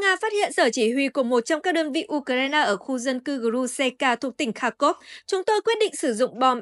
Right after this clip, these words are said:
F A B lắp mô đun dẫn đường và cánh nâng hợp nhất U M P K để tập kích", Bộ Quốc phòng Nga thông báo ngày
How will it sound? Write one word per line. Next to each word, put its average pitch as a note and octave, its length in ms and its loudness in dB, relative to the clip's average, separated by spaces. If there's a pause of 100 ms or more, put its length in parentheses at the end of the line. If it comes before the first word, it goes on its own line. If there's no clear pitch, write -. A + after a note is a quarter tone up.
F C#4+ 200 2
A C4+ 160 4
B A#3+ 120 -2 (160)
lắp C#4+ 140 2
mô C#4 140 -2
đun B3 240 0
dẫn A#3+ 200 -2
đường C#4+ 220 0
và B3+ 100 -4
cánh B3 280 -4
nâng D4 180 -4
hợp C#4+ 200 -2
nhất D4+ 240 0 (100)
U C#4+ 180 -2
M C4 120 -4 (220)
P - 20 -6 (240)
K C4 220 4
để G#3 80 -2
tập G3 240 -6
kích", D#4 160 0 (360)
Bộ D4 180 -2
Quốc D4 160 0
phòng A#3 200 -2
Nga A#3+ 180 2
thông A#3 260 -2
báo G#3+ 200 0
ngày D4 140 -2